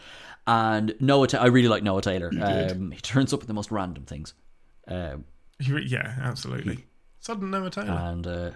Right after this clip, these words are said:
Speaker 1: and also for everyone who has seen Game of Thrones, he was responsible for a very fateful moment in Jaime Lannister's life. For everyone who has not seen Game of Thrones, I'm saying nothing.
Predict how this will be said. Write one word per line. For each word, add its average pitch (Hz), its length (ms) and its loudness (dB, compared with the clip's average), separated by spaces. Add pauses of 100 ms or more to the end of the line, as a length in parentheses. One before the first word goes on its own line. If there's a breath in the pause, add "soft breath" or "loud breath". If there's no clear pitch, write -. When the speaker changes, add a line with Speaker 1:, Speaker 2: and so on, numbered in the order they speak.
(140)
Speaker 1:
and 82 180 -8
also 113 280 -2
for - 160 -6
everyone 110 280 0
who 101 160 -2
has 95 120 -2
seen 123 280 2
Game 123 220 2
of 123 80 -2
Thrones, 156 360 -4
he 127 100 -6
was 127 180 -6
responsible 131 460 -6
for 139 160 -4
a 123 60 -2
very 139 200 -2
fateful 147 380 -2
moment 131 340 0
in 143 60 -6
Jaime 113 300 -2
Lannister's 98 420 -4
life. 107 300 -6 (180)
For - 140 -6
everyone 101 260 -2
who 104 140 0
has 90 120 -4
not 143 140 0
seen 135 160 -2
Game 113 160 -2
of 107 60 -6
Thrones, 113 340 -4
I'm 127 120 -2
saying 87 340 -6
nothing. - 240 -12